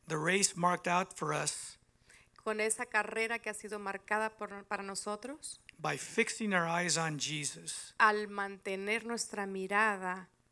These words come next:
Speaker 2: en Jesús,
Speaker 1: the pioneer and perfecter of our faith.
Speaker 2: el pionero y el perfeccionador de nuestra fe.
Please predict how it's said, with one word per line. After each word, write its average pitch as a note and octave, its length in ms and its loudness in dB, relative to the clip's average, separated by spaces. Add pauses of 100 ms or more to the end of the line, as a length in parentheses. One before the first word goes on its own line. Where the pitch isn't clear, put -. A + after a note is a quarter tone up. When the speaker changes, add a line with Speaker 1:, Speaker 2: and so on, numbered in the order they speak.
(120)
Speaker 2:
en F#3+ 200 -6
Jesús, F3 800 -8
Speaker 1:
the D#3 100 -6
pioneer F3 840 0
and D#3 200 -8
perfecter - 800 -4
of D3 160 -6
our C#3+ 120 -6
faith. C#3 540 -10 (260)
Speaker 2:
el G3+ 180 -2
pionero G3 640 -2
y G3 100 -4
el F#3+ 100 -4
perfeccionador F#3 1000 -6
de F#3 100 -6
nuestra F3+ 360 -6
fe. - 300 -12